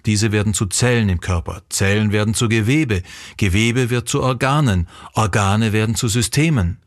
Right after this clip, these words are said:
Und jedes einzelne dieser Teile bedient sich aus einem Informationsfeld, das die Struktur des Gewebes dazu bringt,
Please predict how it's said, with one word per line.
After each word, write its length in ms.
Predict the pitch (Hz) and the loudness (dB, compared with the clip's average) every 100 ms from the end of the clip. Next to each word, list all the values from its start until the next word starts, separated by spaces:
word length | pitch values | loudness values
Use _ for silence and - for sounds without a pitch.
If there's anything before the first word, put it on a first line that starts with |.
| _ _ _ - - | _ _ _ -20 -10
Und 220 | - 123 170 | -2 -2 0
jedes 340 | 233 220 - | 0 -2 -2
einzelne 580 | 131 180 - 175 160 160 | -2 -2 0 0 0 0
dieser 340 | 160 151 147 | 0 0 0
Teile 440 | - 135 120 95 90 - - | 0 2 2 0 -2 -10 -4
bedient 400 | 113 101 139 165 | -2 0 0 0
sich 260 | - 170 - | -2 -4 -4
aus 140 | 120 | -2
einem 220 | 120 110 | 0 -2
Informationsfeld, 1160 | 104 113 123 113 110 - 131 165 - 98 98 110 | -2 -2 0 0 0 0 0 0 -2 0 0 0
das 120 | 101 | -2
die 100 | - | -2
Struktur 580 | 104 - 98 - 127 147 | -4 -2 -2 -2 0 0
des 220 | 151 123 | 0 -2
Gewebes 480 | - 98 98 113 135 | -2 0 0 0 0
dazu 300 | - 107 113 | -2 -2 -2
bringt, 400 | 92 101 110 110 | 0 0 0 -2